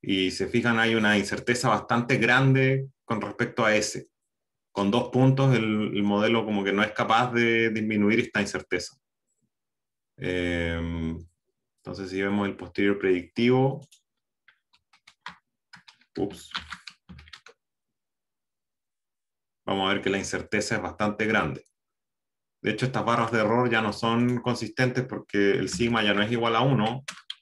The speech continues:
ahora es igual a esto, a, a la media de S.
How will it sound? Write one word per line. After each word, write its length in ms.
ahora 540
es 260
igual 560
a 140
esto, 400
a, 680
a 100
la 100
media 300
de 140
S. 280